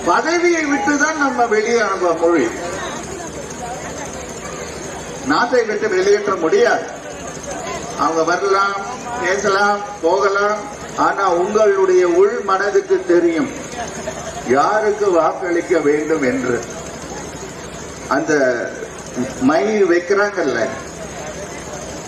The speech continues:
அராஜகத்துக்கும் ஆட்டோக்ரசிக்கும்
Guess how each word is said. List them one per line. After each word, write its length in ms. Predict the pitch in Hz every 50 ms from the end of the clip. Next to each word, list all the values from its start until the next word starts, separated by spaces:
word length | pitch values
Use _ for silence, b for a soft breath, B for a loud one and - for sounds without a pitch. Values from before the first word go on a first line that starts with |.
| - - -
அராஜகத்துக்கும் 1200 | 127 139 147 165 185 202 208 202 202 202 - 180 175 170 - - 151 - - 156 156 160 170 160 - - - - - - - - - - - - - - - - - - - - - - - - - - - - 208
ஆட்டோக்ரசிக்கும் 920 | 214 - - - 247 247 - 240 233 208 202 208 190 - - - 147 147